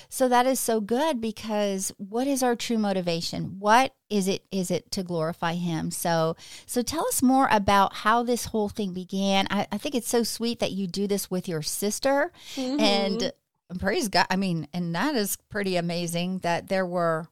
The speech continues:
Speaker 1: you know, five of you in the
Speaker 2: Yes.
Speaker 1: house
Speaker 2: <laughs> Yes.
Speaker 1: <laughs> growing up. What is the kind of age span? I mean, you don't have to tell me, like, all the ages, but
Speaker 2: Oh,
Speaker 1: was
Speaker 2: right.
Speaker 1: it
Speaker 2: So
Speaker 1: Yeah.
Speaker 2: let's see, the age span, I can't even think of what it wa-, is, but currently it's, the oldest is, I think,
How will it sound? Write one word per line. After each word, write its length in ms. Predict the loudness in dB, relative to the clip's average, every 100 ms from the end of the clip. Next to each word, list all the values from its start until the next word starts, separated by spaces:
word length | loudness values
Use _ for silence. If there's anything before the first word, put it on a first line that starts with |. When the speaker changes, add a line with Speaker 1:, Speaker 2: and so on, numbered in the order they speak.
| _
Speaker 1:
you 120 | -12 -10
know, 100 | -10
five 380 | -2 0 2 2
of 160 | 2
you 320 | 0 -2 -2
in 80 | -2
the 120 | 2
Speaker 2:
Yes. 100 | 2
Speaker 1:
house 520 | 4 2 2 2 0 -2
Speaker 2:
<laughs> 80 | 2
Yes. 840 | 2 6 4 4 2 2 0 -6 4
Speaker 1:
<laughs> 20 |
growing 380 | 10 12 10 8
up. 320 | 6 6 8
What 160 | 8
is 140 | 8 8
the 280 | 8 6 4
kind 200 | 0 0
of 40 | 0
age 240 | 0 0
span? 280 | 2 4 4
I 60 |
mean, 220 | 2 0 2
you 60 |
don't 100 | 2
have 80 | 2
to 60 | 0
tell 100 | 0
me, 240 | 0 -4 _
like, 200 | -4 4
all 140 | 6 6
the 80 | 4
ages, 380 | 2 2 -2
but 260 | 4 6 6
Speaker 2:
Oh, 20 |
Speaker 1:
was 240 | 6 4 4
Speaker 2:
right. 120 | 0
Speaker 1:
it 80 | -4 _ _ _ _ -8
Speaker 2:
So 360 | 0 2 4
Speaker 1:
Yeah. 100 | 2
Speaker 2:
let's 180 | 0 -2
see, 300 | -4 -4 -6 -8
the 160 | -4 0
age 200 | 0 0
span, 400 | -2 -2 -2 -2
I 100 | -2
can't 260 | -4 0 0
even 180 | 0 0
think 160 | 2
of 100 | 2
what 160 | 4 4
it 140 | 4
wa-, 120 | 2 -2 2
is, 160 | 2 2
but 140 | -2 -2
currently 500 | -2 2 4 4 2
it's, 340 | 2 0 0 -6
the 100 | -2
oldest 400 | -2 -2 -2 -2
is, 320 | 0 2 0
I 100 | -4 -6
think, 200 | -8